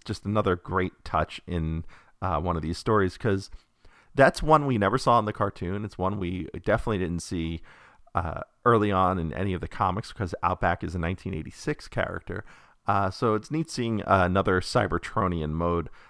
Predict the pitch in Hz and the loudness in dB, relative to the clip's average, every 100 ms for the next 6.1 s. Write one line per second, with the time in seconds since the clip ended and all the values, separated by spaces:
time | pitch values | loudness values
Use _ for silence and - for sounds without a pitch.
0 | - 95 87 - 131 - 117 95 101 101 | -8 -4 -2 -2 -4 -2 -4 -2 2 2
1 | 85 82 - - - 92 87 - 95 92 | 2 -4 -12 -18 -8 -6 -4 0 0 0
2 | 87 90 90 82 73 - 98 90 - 85 | -2 -2 -2 -2 -4 -4 -2 -2 -4 -6
3 | 76 76 82 90 85 - 113 82 - 98 | -4 -6 -8 -8 -12 -10 -6 -6 -6 -8
4 | - 78 82 82 78 65 - 64 - 85 | -6 0 2 2 0 -4 -6 -10 -8 -10
5 | 80 - 78 - - - - - 90 78 | -8 -8 -8 -12 -20 -20 -10 -2 0 2
6 | 76 | 0